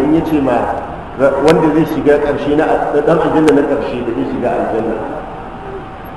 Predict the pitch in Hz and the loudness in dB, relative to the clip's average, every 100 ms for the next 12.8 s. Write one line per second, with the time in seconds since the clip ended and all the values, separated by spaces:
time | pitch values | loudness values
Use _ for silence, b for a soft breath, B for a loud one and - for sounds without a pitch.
0 | - 117 135 156 143 139 139 127 123 120 | -6 2 4 6 4 2 0 0 2 2
1 | 147 147 131 123 165 151 147 139 160 151 | 2 2 2 2 2 2 0 2 2 4
2 | 160 139 120 - - - - - - - | 2 0 -2 -6 -12 -14 -14 -14 -14 -14
3 | - - 123 139 - - 147 - 123 135 | -8 0 2 4 2 2 2 2 2 2
4 | 151 160 156 117 110 - 135 151 - 135 | 4 6 6 6 2 0 0 0 2 0
5 | 147 - - - - - - 131 127 113 | 0 -4 -8 -8 -10 -12 -12 -10 -4 -2
6 | 113 117 135 131 113 - - - - 135 | -2 -2 -2 0 0 -2 -4 -6 -4 0
7 | 147 135 143 120 160 131 117 135 131 113 | 0 2 0 0 2 2 0 0 0 0
8 | - - 135 143 131 - - - - - | -2 -2 -2 -2 -2 -4 -6 -10 -12 -12
9 | - - - - - - - - 107 139 | -12 -12 -12 -12 -14 -14 -14 -12 -8 -6
10 | 135 127 131 131 135 139 135 147 131 - | -6 -4 -4 -2 0 2 2 2 2 0
11 | - 147 147 - - - - - - - | 0 0 0 -2 -4 -8 -10 -12 -12 -12
12 | - - - - 120 135 123 | -12 -12 -12 -8 -2 0 0